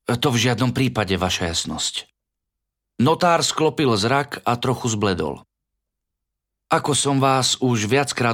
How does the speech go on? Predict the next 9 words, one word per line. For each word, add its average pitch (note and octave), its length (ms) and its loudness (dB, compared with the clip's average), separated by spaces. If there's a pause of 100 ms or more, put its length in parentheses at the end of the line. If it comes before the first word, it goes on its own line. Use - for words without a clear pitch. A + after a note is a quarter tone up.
ubezpečil, A2+ 640 0 (400)
som D3 240 0
síce G#2 400 -2
evanielik, G#2+ 800 0
ale G#2 240 0
úzkostlivo A2+ 720 0
sa A2 160 -2
vyhýbam A2+ 400 0
akejkoľvek G#2+ 720 0